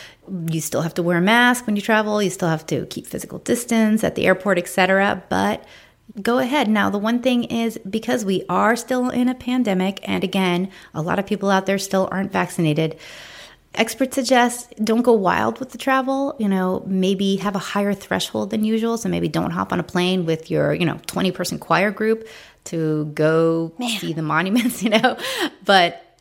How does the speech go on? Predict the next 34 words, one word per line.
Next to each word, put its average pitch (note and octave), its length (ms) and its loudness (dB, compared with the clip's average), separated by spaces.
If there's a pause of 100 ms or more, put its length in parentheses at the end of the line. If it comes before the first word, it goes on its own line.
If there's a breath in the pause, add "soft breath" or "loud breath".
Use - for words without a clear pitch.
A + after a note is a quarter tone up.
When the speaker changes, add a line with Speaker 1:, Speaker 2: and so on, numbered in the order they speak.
Speaker 1:
right. A3+ 440 2
But A#3+ 140 0
if C4+ 140 -2
you C4 100 2
haven't C#4 200 2
seen D4 120 2
your B3+ 80 2
mom G#3 420 2
in C#4 100 6
a C4 40 4
year C4+ 540 2
or F3 340 -2
you F3+ 380 -2
need A3 240 2
to A3 60 -2
get G#3+ 120 0
away G3+ 380 2
for G#3 100 -6
your G3 100 2
mental F#3 240 2
health, G#3+ 380 -2 (380)
that's - 320 -6
a - 20 0
valid E4 320 2
reason C#4+ 380 0
and F#3+ 100 2
you G3 80 2
should - 220 -6
go - 240 0 (480)
and A#3+ 180 2
feel C4 140 0
good C#4+ 160 0
about - 240 -4
going. - 280 -10